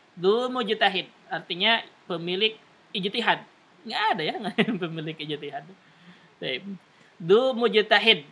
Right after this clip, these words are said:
Ya, mu-, mujtahid jangan. Jadi, du karimin, jangan.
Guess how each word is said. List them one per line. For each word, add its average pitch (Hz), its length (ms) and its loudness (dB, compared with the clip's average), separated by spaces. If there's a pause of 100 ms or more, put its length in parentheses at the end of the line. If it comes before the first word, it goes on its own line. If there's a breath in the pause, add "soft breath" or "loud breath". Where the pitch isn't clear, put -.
(140)
Ya, 156 140 -12
mu-, 170 180 -4
mujtahid 175 380 -4
jangan. 170 320 -2 (580)
Jadi, 160 300 -8
du 220 400 4
karimin, 226 800 2
jangan. 170 400 -2